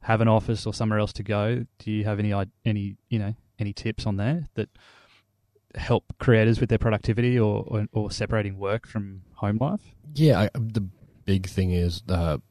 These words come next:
Speaker 2: I, the problem working from home is, like Harold said, is you can't create that separation. And when you can't do that, everything sort of melts together. But it also leads to things like procrastination.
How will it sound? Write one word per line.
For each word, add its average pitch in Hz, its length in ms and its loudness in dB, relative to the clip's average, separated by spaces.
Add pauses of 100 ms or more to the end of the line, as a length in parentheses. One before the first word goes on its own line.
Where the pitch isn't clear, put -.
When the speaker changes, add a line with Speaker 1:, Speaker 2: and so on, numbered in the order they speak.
(560)
Speaker 2:
I, 101 120 2 (300)
the - 80 -12
problem 104 300 4
working 98 240 6
from 87 160 -6
home 98 260 4
is, 92 80 0
like 90 100 -4
Harold 90 340 2
said, 104 280 4
is 87 240 2
you 98 240 -6
can't 95 280 -2
create - 200 -4
that 95 100 -6
separation. 90 880 2
And 101 120 -4
when 95 80 2
you 98 60 0
can't 92 260 2
do 92 160 0
that, 87 360 0
everything 90 360 -2
sort 87 160 -2
of 85 60 0
melts 85 240 -2
together. 85 340 -2
But 95 160 2
it 95 120 2
also 98 380 4
leads 87 240 0
to - 80 -6
things 90 220 -2
like 85 120 -2
procrastination. 98 840 0